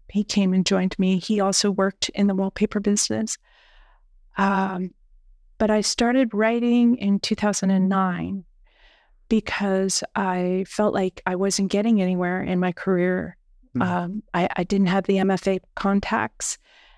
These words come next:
Speaker 1: and I was getting older, like, getting into your late thirties and forties, and
Speaker 2: Sure.
Speaker 1: you're, like, losing touch with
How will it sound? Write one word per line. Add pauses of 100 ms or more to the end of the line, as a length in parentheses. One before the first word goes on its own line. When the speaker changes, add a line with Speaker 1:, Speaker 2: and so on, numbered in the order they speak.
(160)
Speaker 1:
and
I
was
getting
older,
like,
getting
into
your
late
thirties
and
forties,
and
Speaker 2:
Sure.
Speaker 1:
you're,
like,
losing
touch
with